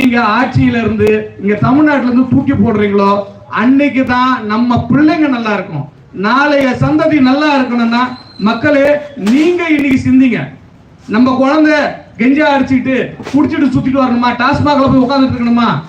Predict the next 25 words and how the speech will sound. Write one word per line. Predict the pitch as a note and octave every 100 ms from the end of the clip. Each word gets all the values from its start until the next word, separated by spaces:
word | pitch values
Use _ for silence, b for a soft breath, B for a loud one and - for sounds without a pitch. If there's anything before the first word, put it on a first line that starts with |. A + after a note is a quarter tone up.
| - - - - - - - - - - - - - - - - - - - -
பிள்ளைங்களுக்கு | C#4+ E4+ D#4+ D#4 D#4 C4
அடங்காம | C#4+ D#4 D4+ C4+
சுத்தணுமா? | B3 C#4 B3 A#3+ G#3+ D3 - - - - - - - C#4+
இந்த | A#3+ C#4
மாதிரி | D4 D#4 D#4
எல்லாம் | D#4+ D4+
சுத்தணும்னா | C#4+ D#4+ D4 E4
நீங்க | E4+ C#4+
தாராளமா | D4 D4+ D#4 C#4+
இதே | C4 D4+ D#4
ஆட்சி | C#4 C4+ C4
தொடரட்டும். | C4 C4 D#4 - - - - - - - - - G#3
இதெல்லாம் | A3+ C4+ D#4+ D4 C4
வேணாம், | C#4+ C4 C4 E3 - - - - - G3+
என் | A#3 A#3
பிள்ளை | B3+ C#4+ D#4 C4
நல்லா | C4 C4+
இருக்கணும், | G#3+ A#3 A#3+ F3+ C#3+ - - - F#3+
என்னுடைய | A#3+ C4+ B3+ A#3+ B3+
பேர | D4+ F4 F4
பிள்ளைங்க | D4+ C#4 B3+
நல்லா | C4 C4
இருக்கணும் | A#3 A#3 A3+ F3 - - F#3+
அப்படின்னு | G#3 D4+ C4+
நினைச்சா | A#3+ A#3+